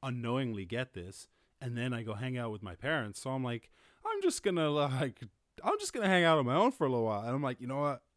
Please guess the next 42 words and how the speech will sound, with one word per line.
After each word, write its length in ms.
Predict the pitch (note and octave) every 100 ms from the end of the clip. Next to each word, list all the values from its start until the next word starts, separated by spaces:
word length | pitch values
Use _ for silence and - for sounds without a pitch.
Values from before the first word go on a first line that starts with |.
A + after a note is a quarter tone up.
| _
I 100 | A2+
fucking, 540 | A2 A2 F#2+ F2+ F2 F2+
sh-, 260 | - - _ _
I 80 | -
secretly 400 | - G#2+ G#2 G2
wanna 200 | G2+ G2
do 220 | F#2+ G#2+
that 260 | G#2 G#2 G2 _ _ _ -
all 160 | F#2+
the 60 | G2+ -
time 180 | F#2+ G2+
anyway." 400 | G2 G2+ G2 G#2
So 340 | A2+ - F2+ G2 - - -
coronavirus 760 | C#3 B2+ C#3+ C3+ C3 A#2+ -
is 120 | A#2
actually 360 | A#2 A2+ - A2
working. 360 | G2 G#2+ - G2+
It 120 | A2
makes 260 | A#2 C3 C3
me 100 | C3
feel 200 | - A2
like 200 | G#2 F#2+
less 220 | G#2+ G#2+
of 100 | F2+
a 40 | F2
loser. 480 | F2+ G#2+ A2+ A2 -
<laughs> 1600 | D#5 E5 D#5+ - B4 A4+ - - - G#4 - - - - - -
I'm 120 | D3+ D#3
like, 180 | D3+ D3
"Oh, 400 | F#3+ G3+ D3 A2 _
y'all 240 | D#3+ D#3+ F3
staying 400 | - F#3+ F#3 F3
at 80 | C#3+
home? 380 | D#3+ F3+ G#3+ A3 _ _ _ _ - _ _ _ _ _ _ _ _ _
Catch 280 | G#2 A2+ -
you 60 |
next 240 | C3 C3+ -
week. 360 | E3+ C#3+ A2 - _ _
What 180 | - G#2
you 60 | A#2
gonna 220 | A#2 A2
do? 380 | C3 C3+ A#2